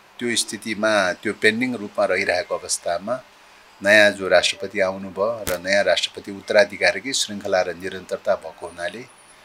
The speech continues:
उहाँले त्यो प्रमाणीकरण गर्नुभएको छ। त्यस कारणले गर्दाखेरि, उम्, नागरिकता विधेयकको सन्दर्भमा, अ, वैधानिक रूपले, कानुनी रूपले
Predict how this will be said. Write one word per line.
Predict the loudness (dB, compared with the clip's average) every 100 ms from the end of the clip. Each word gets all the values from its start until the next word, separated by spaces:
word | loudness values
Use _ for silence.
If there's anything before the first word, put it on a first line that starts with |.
| -20 -12 -2
उहाँले | 0 0 0 -2 -6 -12
त्यो | -10
प्रमाणीकरण | -8 -2 -2 -2 -6 -6
गर्नुभएको | -6 -14 -14 -16 -14 -6
छ। | -4 -4 -6 -10 -20 -20 -20 -20 -16 -4
त्यस | 2
कारणले | 10 8 8 6
गर्दाखेरि, | 6 8 4 4 -4 -4 -8 -12 -20
उम्, | -18 -12 -2
नागरिकता | -2 0 4 4
विधेयकको | 2 -6 -6 -6 -4
सन्दर्भमा, | -4 -4 -6 -2 -2 -2 -6 -20 -20 -20 -20 -2
अ, | 4 6 6
वैधानिक | 4 6 6 6 2
रूपले, | -2 0 2
कानुनी | 10 10 10 6 2
रूपले | 0 -6 0 2 2 -6